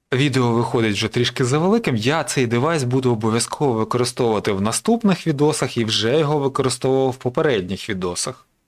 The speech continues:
В описі під товаром ви обов'язково знайдете посилання на програмне забезпечення для цього девайса.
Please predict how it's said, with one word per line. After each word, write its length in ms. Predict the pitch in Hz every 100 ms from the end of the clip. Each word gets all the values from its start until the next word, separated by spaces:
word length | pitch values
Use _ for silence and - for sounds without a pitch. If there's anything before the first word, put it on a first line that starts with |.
| _
В 200 | 131 120
описі 460 | 143 135 135 - 123
під 240 | 120 117
товаром 560 | - 117 113 123 135 123
ви 80 | 120
обов'язково 680 | 113 113 113 117 - 120 131
знайдете 480 | 120 120 107 123 135
посилання 800 | 127 120 127 113 113 131 135 135
на 320 | 117 113 123
програмне 540 | 131 117 117 117 127
забезпечення 680 | 117 113 - 127 131 - 135
для 180 | 127 123
цього 320 | - 117 120
девайса. 640 | 123 127 117 87 - 131